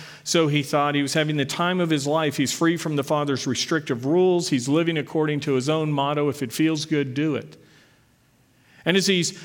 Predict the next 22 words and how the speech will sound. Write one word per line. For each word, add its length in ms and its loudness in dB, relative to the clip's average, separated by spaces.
doing 380 4
this, 320 2
the 140 2
Bible 340 2
tells 340 2
us 160 2
there 200 6
is 100 0
pleasure 420 2
in 140 0
sin 300 0
for 180 0
a 60 0
season, 580 0
but 300 -2
when 380 4
the, 300 4
when 260 2
the 80 0
high 340 2
has 240 2
passed, 680 -2